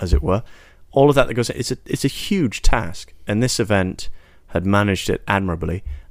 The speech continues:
and it, well, it ultimately resulted in something that, uh, gave a really good lived experience of what ordinary frontline life, not just this idea of constant combat, which a lot of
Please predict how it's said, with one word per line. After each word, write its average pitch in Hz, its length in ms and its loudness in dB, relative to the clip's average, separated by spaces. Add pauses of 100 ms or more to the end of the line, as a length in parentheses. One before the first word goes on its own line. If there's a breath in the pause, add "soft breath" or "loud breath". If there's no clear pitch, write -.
(160)
and 90 460 -6 (140)
it, - 240 -12
well, 104 180 2
it 107 160 -2
ultimately 117 500 2
resulted 82 440 -2
in 80 100 -4
something 82 320 -6
that, - 420 -8
uh, 82 260 -2 (420 soft breath)
gave 98 340 4 (240)
a 92 100 2
really 117 320 4
good 104 200 -4
lived 110 320 0
experience 82 680 -4
of 90 100 -6
what 104 300 -4
ordinary 98 840 2 (440 soft breath)
frontline 92 500 -4
life, 85 340 -4
not 156 260 -4
just - 280 -2
this - 180 -4
idea 110 460 2
of 95 260 0 (760 soft breath)
constant - 460 4
combat, 90 520 -2 (120)
which - 200 -8
a 113 40 0
lot 110 200 4
of 107 380 -2